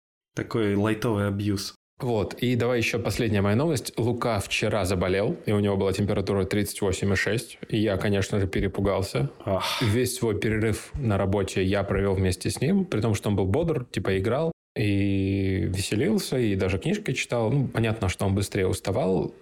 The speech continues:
Speaker 2: Но, знаешь, тебе хочется в этот момент с ребёнком побыть, ему время побольше уделить, чтобы он себя чувствовал в комфорте и так далее, и так далее. Но сегодня он проснулся, и у него всё хорошо.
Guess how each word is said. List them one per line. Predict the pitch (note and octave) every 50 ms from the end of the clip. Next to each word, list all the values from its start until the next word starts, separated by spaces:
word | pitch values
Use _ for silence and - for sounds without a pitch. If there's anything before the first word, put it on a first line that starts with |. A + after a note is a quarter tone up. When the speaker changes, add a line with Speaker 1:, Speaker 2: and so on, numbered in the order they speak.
| - -
Speaker 2:
Но, | A2 G2+
знаешь, | G#2+ A#2+ D3+ D3 -
тебе | - - G2+ G#2+ F#2+
хочется | - - G#2 F#2+ - G2 - - A2 G2+
в | F#2+ F#2+ - G2+ G2+
этот | F#2 - G2+ -
момент | A2 G2+ G2+ G#2 F#2+ -
с | -
ребёнком | G#2+ F#2+ G#2 G2+ G2 - G2+ F#2+
побыть, | F#2+ G2+ G2 G2+ G2 G#2 G#2 G#2 G2+ G2+ - -
ему | - F#2+ F#2+ F#2+ F#2
время | F#2 F#2 F#2+ G2+ A2 A2+ A2 G#2+ G2
побольше | - G#2+ G2 G2+ G#2 G#2 G#2 - - A2+
уделить, | G#2+ G2+ G2+ A2 G#2+ G2+ G2+ G#2 G2+ -
чтобы | - - G#2 G#2
он | G#2 G2+
себя | - - G2+ G2
чувствовал | - - A#2+ - - A2 G#2+
в | G#2 -
комфорте | - G#2 F#2 - - A#2+ B2 A#2+ G#2+ G#2+ - A2 G2+
и |
так | G2 - G2+ F#2+
далее, | G2 F#2+ G#2 G#2
и |
так | - - G#2+ C3
далее. | F#3 G#3+ G#3+ G#3 F3+ - _ _ _ _ _ _ _ _ _ _ _ _ _ _ -
Но | G#2 G2+
сегодня | - - A2 A#2+ C3 C3+ C3
он | A#2 G#2
проснулся, | A2 G#2+ G2+ - C3+ E3 F#3 - - A2
и |
у | G#2
него | G#2 A2+ C#3+
всё | D#3 - - -
хорошо. | - - C#3 D3 C#3+ - - D#3+ F3 G#3 G#3